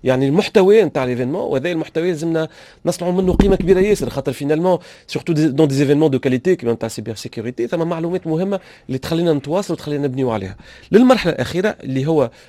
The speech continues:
لو ريبورتينغ بوست ايفينمون، وزاد يدخل فيه، آه، تكوين الكوميونيتي اوتور دو ليفينمون باش نخدموا فيها مع بعضنا. السلسله القيميه هذه تنجم تكون ديزانتيغري، وقت تضيع المعلومه في وسطها وحتى حد ما يستفاد منها.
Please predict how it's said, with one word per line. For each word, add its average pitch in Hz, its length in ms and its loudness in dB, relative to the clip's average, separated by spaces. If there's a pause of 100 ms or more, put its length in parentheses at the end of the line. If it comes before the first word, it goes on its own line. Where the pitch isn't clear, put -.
(140)
لو 147 140 4
ريبورتينغ 147 500 2
بوست 139 180 -6
ايفينمون، 113 480 -2
وزاد 127 280 -2
يدخل 127 300 -4
فيه، 143 280 0 (360)
آه، 123 160 4
تكوين 170 320 0
الكوميونيتي 156 680 2 (180)
اوتور 180 240 2
دو 131 120 0
ليفينمون 123 380 0
باش 123 140 -8
نخدموا 110 180 -8
فيها 117 140 -4
مع 101 80 -6
بعضنا. 90 280 -10 (380)
السلسله 220 380 4
القيميه 170 520 4
هذه 214 320 2 (460)
تنجم 214 200 8
تكون 214 300 4
ديزانتيغري، 156 640 4 (400)
وقت 160 300 -2
تضيع 147 240 0
المعلومه 131 460 -2
في 135 120 -6
وسطها 156 400 -4 (220)
وحتى 143 260 -6
حد 151 180 -6
ما 135 80 0
يستفاد 123 300 -4
منها. 90 220 -4